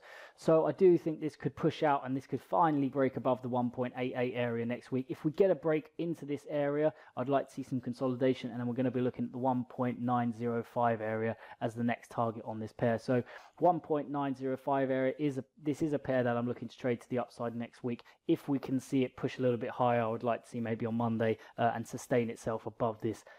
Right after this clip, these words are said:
uh, area of resistance, which, as you can see, has held for quite a number of days now. So i-,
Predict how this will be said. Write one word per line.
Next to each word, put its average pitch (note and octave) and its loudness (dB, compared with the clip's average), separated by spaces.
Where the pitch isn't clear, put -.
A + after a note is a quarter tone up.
uh, G#2+ -4
area A2+ 0
of A2 -4
resistance, A2+ -8
which, B2+ -4
as C3 0
you A#2+ -6
can A#2 -6
see, A#2+ -4
has B2+ -2
held A#2 -4
for A2 -6
quite C#3 -2
a A#2+ -6
number A#2+ -4
of G#2+ -10
days A2+ 0
now. G#2 -10
So A#2+ 2
i-, F#3+ 6